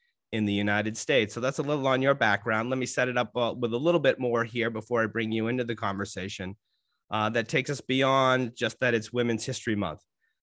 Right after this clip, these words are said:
Um, this is the perfect time to talk with April because in February, we saw the final resolution to a long-standing, uh, lawsuit between the U S women's national team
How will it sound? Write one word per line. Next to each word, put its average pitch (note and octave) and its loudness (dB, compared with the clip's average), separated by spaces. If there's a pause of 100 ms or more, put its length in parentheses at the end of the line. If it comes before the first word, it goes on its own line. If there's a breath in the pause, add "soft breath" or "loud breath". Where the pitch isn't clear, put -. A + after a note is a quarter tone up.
(320)
Um, A2 -2
this D3 0
is D#3 -4
the C#3+ -2
perfect F3 0
time D#3 2
to C3 -6
talk F#3 0
with C3 -2
April B2 2
because A#2+ -2
in A#2+ -6
February, B2+ 4
we B2+ -2
saw B2+ 0
the B2 -2
final D3 2
resolution C3+ -2 (440)
to B2 2
a - 4
long-standing, B2 0
uh, G#2+ 0
lawsuit A#2 0
between A#2 -4
the A#2 -2
U A#2 0
S A#2 -4
women's A#2 -4
national B2+ -2
team G#2+ -6